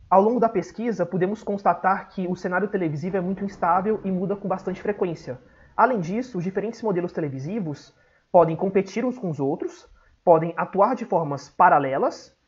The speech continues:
e, principalmente, podem s-, colaborar, podem se promover mutuamente. E prin-, e outra coisa que nós vimos é que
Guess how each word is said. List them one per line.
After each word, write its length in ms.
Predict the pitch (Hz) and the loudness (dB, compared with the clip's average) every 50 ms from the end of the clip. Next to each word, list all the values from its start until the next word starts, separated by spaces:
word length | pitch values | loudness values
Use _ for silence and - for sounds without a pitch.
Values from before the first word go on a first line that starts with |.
| _ _ _ _ _ _ _ _ _ _ - | _ _ _ _ _ _ _ _ _ _ -4
e, 120 | 214 247 | -4 -2
principalmente, 640 | 247 - 254 269 269 - 277 220 214 233 226 - 262 | -2 -2 -2 -4 0 0 0 0 0 0 -6 -6 -2
podem 440 | - 226 214 208 220 233 247 233 - - | 2 4 4 4 2 -2 -4 -6 -8 -14
s-, 160 | - - - | -20 -20 -6
colaborar, 580 | _ - 220 208 220 202 240 233 214 196 196 196 | _ 4 4 6 6 6 6 6 6 6 4 4
podem 200 | - 180 175 180 | 0 -2 -2 -4
se 100 | - - | -4 -2
promover 400 | - 196 196 202 175 170 202 196 | -2 0 2 2 2 2 2 2
mutuamente. 680 | 196 202 196 226 220 214 196 180 180 - - 127 131 - _ _ _ _ _ _ _ _ _ _ _ _ _ _ _ _ _ _ _ - | 2 2 2 2 2 2 -2 -4 -6 -8 -12 -16 -18 -18 _ _ _ _ _ _ _ _ _ _ _ _ _ _ _ _ _ _ _ -6
E 80 | 214 | -4
prin-, 280 | 202 - 233 240 240 - | -4 -2 -2 -4 -4 0
e 60 | 214 220 | 2 2
outra 180 | 226 - 277 | 4 4 2
coisa 220 | 269 - 214 214 208 | 2 2 2 2 0
que 80 | 196 | -2
nós 160 | 180 143 147 | -4 -4 -4
vimos 580 | 147 170 220 247 214 160 147 143 - - - _ _ _ _ - - - | -4 -4 -4 -4 -4 -4 -4 -6 -10 -14 -20 _ _ _ _ -20 -4 0
é 100 | 180 175 | 0 0
que 680 | 170 - - - - 190 190 196 190 185 185 175 170 | 0 -2 -8 -10 -6 -6 -4 -2 -2 -2 -4 -4 -6